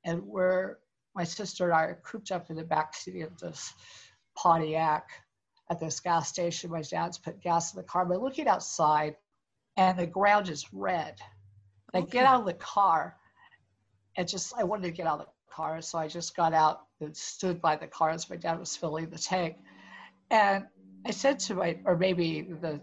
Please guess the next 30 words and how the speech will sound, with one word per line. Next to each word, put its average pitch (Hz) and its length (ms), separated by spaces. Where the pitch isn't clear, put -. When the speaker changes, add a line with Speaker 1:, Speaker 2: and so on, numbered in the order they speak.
Speaker 1:
that 170 160
was 180 160
in 165 80
the 156 80
days 156 320
when 160 100
there 160 140
were - 80
services. 170 560
So 160 80
all 190 180
I 208 60
remember 170 440
is 165 180
being 165 200
outside 180 600
the 175 80
car 165 380
at 143 100
a 143 60
Speaker 2:
Car. 165 80
Speaker 1:
gas 160 260
station 156 300
with 135 120
my 147 120
dad. 143 380
And 220 100
I 196 60
looked 240 320
out 185 320